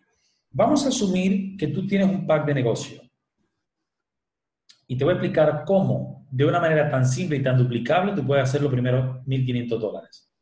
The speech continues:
Tú puedes empezar en Valentus con cualquier bonificación. Simplemente voy a repasar muy rápido la, eh, el, un plan, un plan básico en números, ¿vale? No sé si tú te has visto bien el plan de pago de Valentus, pero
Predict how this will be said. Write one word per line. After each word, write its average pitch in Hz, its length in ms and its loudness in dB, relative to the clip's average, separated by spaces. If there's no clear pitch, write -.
Tú 190 140 -2
puedes 202 240 4
empezar 165 420 0
en 160 80 0
Valentus 156 500 0
con 131 300 -2
cualquier 151 1000 0
bonificación. 120 880 -2
Simplemente 170 420 -6
voy 160 120 0
a 151 60 2
repasar 151 640 0
muy 151 180 -2
rápido 160 720 0
la, 110 920 -2
eh, 98 720 -2
el, - 400 -8
un 180 180 -4
plan, 135 440 0
un 135 120 -6
plan 143 320 2
básico 139 540 -2
en 123 160 0
números, 104 420 -2
¿vale? 160 400 -2
No 156 120 -4
sé 170 140 0
si 175 160 -2
tú 160 100 -8
te 175 120 -2
has 151 40 4
visto 156 260 2
bien 139 180 2
el 127 120 -2
plan 131 200 2
de 127 60 0
pago 127 280 2
de 117 80 0
Valentus, 135 560 -2
pero 185 400 -4